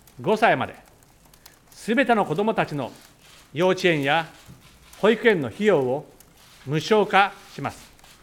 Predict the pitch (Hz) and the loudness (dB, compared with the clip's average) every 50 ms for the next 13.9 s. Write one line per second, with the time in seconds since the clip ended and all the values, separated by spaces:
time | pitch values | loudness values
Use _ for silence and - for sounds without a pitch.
0 | _ _ _ _ _ _ _ - - - _ - - - - - - - - - | _ _ _ _ _ _ _ -20 -20 -20 _ -20 -20 -20 -20 -20 -20 -20 -20 -20
1 | - _ - 131 190 220 208 208 208 190 175 147 180 175 185 190 165 - - - | -20 _ -2 0 2 2 2 2 2 2 2 0 0 0 0 -2 -2 -6 -12 -20
2 | - - - _ _ _ _ - 143 135 - 240 240 196 156 175 202 185 135 - | -20 -20 -20 _ _ _ _ -14 -12 -4 -2 0 0 0 -2 -2 -4 -4 -4 -6
3 | - - _ _ _ _ _ _ _ _ _ - - - - - _ _ _ _ | -12 -20 _ _ _ _ _ _ _ _ _ -20 -20 -20 -20 -20 _ _ _ _
4 | - _ _ _ - - 233 226 220 190 185 165 - - - 247 226 190 - 220 | -20 _ _ _ -2 0 0 0 2 0 -2 -2 -4 -6 -6 -4 -4 -2 -2 -2
5 | 208 220 196 175 170 196 208 190 170 139 101 - - - _ - _ _ _ _ | 0 0 0 0 0 0 0 0 0 0 -4 -8 -14 -20 _ -20 _ _ _ _
6 | _ _ 117 110 147 208 247 262 269 262 226 214 196 208 214 233 233 233 - - | _ _ -6 -2 0 0 2 0 0 -2 -2 -4 -2 -2 -2 -4 -4 -8 -14 -20
7 | _ _ _ _ - - _ _ _ _ _ - - 143 151 151 - 185 170 160 | _ _ _ _ -20 -20 _ _ _ _ _ -10 -8 -6 -6 -2 0 0 0 2
8 | 165 180 190 190 185 - - - 147 123 - - - - - - - - - - | 2 0 0 0 -4 -12 -16 -12 -12 -12 -12 -12 -18 -20 -20 -20 -20 -20 -20 -20
9 | - - - _ _ - - _ - - - - - _ _ _ _ - - - | -20 -20 -20 _ _ -20 -20 _ -20 -20 -20 -20 -20 _ _ _ _ -20 -20 -20
10 | - - - - - - - - - - - - - - - - - 208 202 196 | -20 -20 -20 -20 -20 -20 -20 -20 -20 -20 -20 -20 -20 -20 -20 -4 2 4 4 4
11 | 190 180 175 185 190 156 - - 175 185 180 - - 190 180 170 170 185 208 196 | 2 0 0 0 0 0 0 0 0 0 0 -2 -2 -2 -2 0 0 0 -2 -2
12 | - 185 156 131 - - - - - - - - - - - - - - - - | -4 -6 -6 -6 -8 -10 -16 -20 -20 -20 -20 -20 -20 -20 -20 -20 -20 -20 -20 -20
13 | _ _ _ - 160 185 226 226 247 254 247 202 180 147 151 143 143 135 | _ _ _ -2 0 0 2 2 2 2 2 0 -2 -4 -4 -6 -6 -6